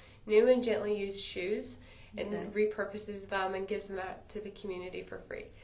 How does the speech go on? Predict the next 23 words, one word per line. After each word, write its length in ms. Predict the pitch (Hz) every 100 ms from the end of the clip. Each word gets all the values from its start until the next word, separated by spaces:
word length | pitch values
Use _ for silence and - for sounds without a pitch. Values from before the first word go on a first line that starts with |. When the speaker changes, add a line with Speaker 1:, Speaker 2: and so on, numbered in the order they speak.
| - -
Speaker 2:
Nice. 140 | 226 202
Speaker 1:
So 60 |
they, 400 | 214 202 196 185 -
I 320 | 202 214 233
was, 240 | 214 214
um, 220 | - 202 185
a 80 |
part 320 | 185 220 - 202
of 80 | -
opening 360 | 208 214 214
their 100 | 214
storefront 680 | 196 - 202 185 190 233 233
last 420 | 233 247 247 -
year. 260 | 269 269 269 - - - -
So 220 | - - 214
they 120 | 202
have 200 | 202 196
a 60 |
little, 540 | 196 190 196 190 185 -
um, 300 | 190 185 190
store 440 | - - 185 185
on, 220 | 185 180 185 -
like, 180 | 196